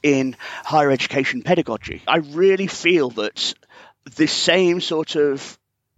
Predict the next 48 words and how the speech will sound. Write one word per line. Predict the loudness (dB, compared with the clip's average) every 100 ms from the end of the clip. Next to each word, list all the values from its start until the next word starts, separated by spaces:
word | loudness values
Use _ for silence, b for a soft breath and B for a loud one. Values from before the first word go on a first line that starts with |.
| -4
things | 0 0 -2
that | -4 -4
drive | -2 2 4 2
me | 0 -2
to | -2 -4
read | 0 0 0
for | -6
pleasure | 0 2 0 -8 -12 B B
are | -4
driving | -2 2 2 2 0
me | 0 0
to | -4
trying | -6 -2 0
to | 0
include | 0 2 4 4
it | 2
in | 0
my | -2
pedagogy | 2 2 4 2 2
and | -2
trying | 0 0 0
to | 0
get | -2 0
students | -4 -4 -2 -4 -6 -10 B B -2
engaging | 0 2 2 2 -2 -2
more | 0 2
with | 2 2
it. | 0 -4 B B _ -2
I | 2
mean, | 2 2
that | 2 0 -2
comic | -2 -2 0
that | -2 0
we | 0 0 -4 -6
wrote | -6 -6 _ _ _ -2
a | -2
few | -4 -6
years | 2 4 4 2
ago, | -4 -8 -8 -16 B B B B
that | 0 2 2
sort | -4 -4 -4
of |
started | -2 0 0 0 0
a | 0
journey, | 2 2 2 2
and | 0
I |
thought, | 0 0